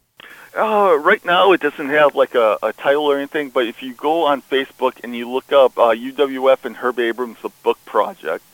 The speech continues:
um, you should be able to, uh, go right to it and find it, and you can, uh, read all the, the people who were interviewed and, um, the progress I make and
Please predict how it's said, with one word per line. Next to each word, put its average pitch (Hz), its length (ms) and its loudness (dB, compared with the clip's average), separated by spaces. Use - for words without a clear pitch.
um, 107 500 0
you 123 100 -12
should 131 240 -8
be 120 180 -2
able 107 260 -2
to, 107 340 -6
uh, 101 220 2
go 113 200 -2
right 110 280 0
to 113 180 -6
it - 20 -6
and 113 180 -12
find 104 300 -2
it, 113 100 -4
and 117 140 -12
you 110 80 -14
can, 107 260 -14
uh, 139 220 4
read 139 220 -4
all 135 160 4
the, 117 680 -8
the 120 120 -4
people 120 360 -14
who 113 180 -20
were 117 240 -8
interviewed 123 540 -10
and, 104 340 -10
um, 98 720 -8
the 107 200 -6
progress 104 520 -2
I 107 260 0
make 107 420 -10
and 110 320 -10